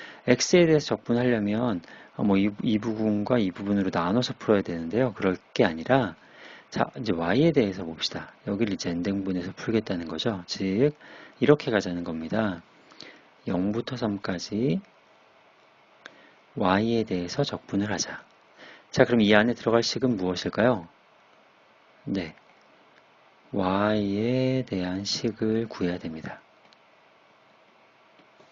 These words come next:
즉,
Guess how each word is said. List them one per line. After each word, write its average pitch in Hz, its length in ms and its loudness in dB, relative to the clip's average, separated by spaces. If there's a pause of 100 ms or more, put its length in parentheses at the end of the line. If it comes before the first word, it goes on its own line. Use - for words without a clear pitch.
(2500)
즉, 123 440 6